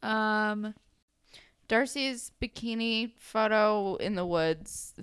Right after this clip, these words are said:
Speaker 2: thing. I know it's not
Speaker 1: <laughs>
Speaker 2: really fashion,
Speaker 1: but,
Speaker 2: but
Speaker 1: like, who does that?
Speaker 2: but that's impractical.
Speaker 1: Um,
Speaker 2: Um,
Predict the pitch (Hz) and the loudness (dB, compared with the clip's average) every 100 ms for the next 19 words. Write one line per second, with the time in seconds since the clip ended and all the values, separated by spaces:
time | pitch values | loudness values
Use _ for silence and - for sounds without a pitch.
0 | - 175 170 156 170 180 - - 220 180 | -4 0 0 0 2 8 8 8 6 4
1 | 165 170 165 220 - 233 247 285 262 262 | 4 2 2 0 0 0 2 2 2 4
2 | 262 214 196 302 285 349 359 254 254 175 | 4 6 8 6 4 2 4 4 2 -2
3 | - - - - - 220 277 269 - - | -6 -6 -8 -8 -4 -2 2 0 0 -14
4 | - - - _ _ _ _ - 247 226 | -20 -20 -20 _ _ _ _ -2 0 0
5 | 202 165 - 185 98 95 - - 233 233 | -2 -4 -8 -12 -10 -10 -8 4 8 12
6 | 240 226 233 226 254 | 12 10 8 2 -4